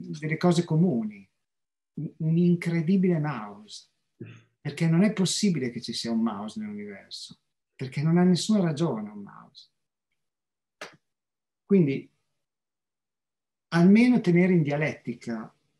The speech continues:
vitale questo elemento dello scompiglio, dello smarrimento anche del quotidiano e l'elemento indispensabile di, ripeto, costruire mondi, costruire modelli, costruire schemi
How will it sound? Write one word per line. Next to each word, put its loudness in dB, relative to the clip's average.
vitale -2
questo -6
elemento 4
dello -2
scompiglio, -4
dello -2
smarrimento 0
anche 0
del -2
quotidiano -6
e 2
l'elemento -6
indispensabile -8
di, -10
ripeto, -10
costruire -12
mondi, -4
costruire -12
modelli, -6
costruire -14
schemi -10